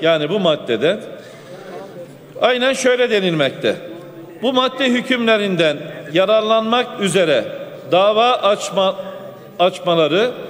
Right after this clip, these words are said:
veya a-, açmamaları veya açılmış davalardan vazgeçmeleri şartıyla yararlanır.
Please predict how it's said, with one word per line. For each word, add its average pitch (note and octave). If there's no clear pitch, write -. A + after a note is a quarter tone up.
veya G3+
a-, F3+
açmamaları G3
veya G#3+
açılmış G#3+
davalardan F3+
vazgeçmeleri G3+
şartıyla G3+
yararlanır. F3+